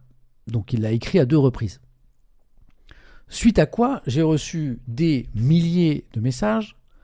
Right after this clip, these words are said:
extrêmement agressifs, insultants, violents, parfois menaçants, euh, à propos de cette somme. Voilà. Avec des chiffres, euh, circulants, euh, donc,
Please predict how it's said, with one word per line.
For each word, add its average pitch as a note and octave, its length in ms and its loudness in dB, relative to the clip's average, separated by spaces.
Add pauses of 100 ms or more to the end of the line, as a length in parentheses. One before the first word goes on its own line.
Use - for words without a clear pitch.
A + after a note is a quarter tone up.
(440)
extrêmement A2+ 400 0
agressifs, D3 760 0 (520)
insultants, F#3+ 760 2 (340)
violents, G3 720 4 (360)
parfois C3 280 -2
menaçants, C3 640 0 (760)
euh, A#2 1300 -6 (180)
à C#3+ 100 4
propos D#3 280 0
de - 40 -6
cette E3+ 200 -2
somme. G#2 320 -4 (640)
Voilà. G#2+ 240 -10 (420)
Avec A2 220 -4
des A2 200 4
chiffres, E3 440 2
euh, A#2 200 2
circulants, D3 800 2
euh, G#2 400 -4
donc, G#2 240 -8